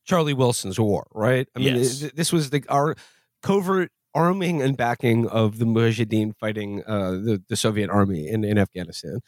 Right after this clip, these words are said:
Speaker 1: So, like, what, wh-, describe, like, who, who was involved in Operation Cyclone, and what did it, like, what did it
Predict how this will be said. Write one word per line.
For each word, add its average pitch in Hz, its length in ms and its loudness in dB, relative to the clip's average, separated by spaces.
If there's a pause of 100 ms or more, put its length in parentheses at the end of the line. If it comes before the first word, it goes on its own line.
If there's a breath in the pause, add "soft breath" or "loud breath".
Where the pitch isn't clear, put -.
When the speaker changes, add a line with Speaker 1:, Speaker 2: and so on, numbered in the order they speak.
(260 soft breath)
Speaker 1:
So, 160 140 -2
like, 147 180 0
what, 147 180 0
wh-, - 840 -10
describe, 175 400 0
like, 170 160 2
who, 156 200 -2
who 208 140 2
was 233 120 2
involved 151 280 2
in 131 60 2
Operation 123 380 2
Cyclone, 104 440 -2
and 110 100 4
what 143 120 2
did 160 140 -4
it, 147 140 -2
like, 131 160 -4
what 170 140 0
did 185 100 0
it 160 100 -2